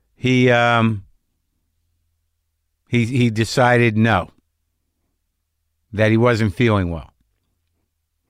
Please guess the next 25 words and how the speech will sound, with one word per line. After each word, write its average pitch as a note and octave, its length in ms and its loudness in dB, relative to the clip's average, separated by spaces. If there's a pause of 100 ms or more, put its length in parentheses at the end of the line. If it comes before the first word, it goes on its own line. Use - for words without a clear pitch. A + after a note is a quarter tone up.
(480)
And A#2 120 0
I G3+ 140 2
had F3+ 60 2
not C3 220 0
been A2+ 140 -2
feeling A2 280 0
well G#2 160 0
a G2+ 60 -2
little G#2+ 140 -2
before C#3+ 480 0
that, G2+ 320 0
but D3 100 2
I, E3 80 0
it F3+ 220 0
was F3 100 0
just E3+ 220 -4
one D#3 80 0
of C#3 40 0
those B2 200 -2
things A2 240 -4
where G#2 80 -2
it's F#2+ 120 -8
like, G2 200 -2 (100)
"All D3+ 80 0
right, G3+ 320 0